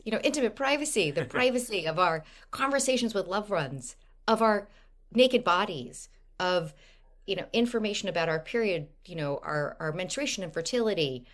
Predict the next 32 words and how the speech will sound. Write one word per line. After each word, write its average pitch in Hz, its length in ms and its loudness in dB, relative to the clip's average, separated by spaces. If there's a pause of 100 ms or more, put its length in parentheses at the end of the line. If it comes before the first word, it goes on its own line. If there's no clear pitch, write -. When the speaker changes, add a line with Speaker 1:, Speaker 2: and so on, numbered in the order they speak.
(460)
Speaker 1:
information 208 480 -6
about 175 180 0
our 170 100 2
locations 175 680 -2
that - 160 -6
suggest 170 720 -4 (500)
the 165 160 0
visits 170 440 -2
to, 160 480 2
you 170 140 -10
know, 147 360 -2 (1040)
psychiatrists 214 880 -2
and, 143 340 -6
you 180 120 -8
know, 160 120 -2 (300)
all 262 180 4
the 233 100 2
ways 202 300 4
in 180 80 -4
which 175 200 0
we 180 80 -4
think 175 220 -4
of, 156 120 -2
like, 139 220 -6
golly, 311 320 4
of 180 140 -2
course, - 420 2
Danielle, 160 480 2
wouldn't 262 400 0
we 220 120 2
protect - 520 0
that?" - 280 -8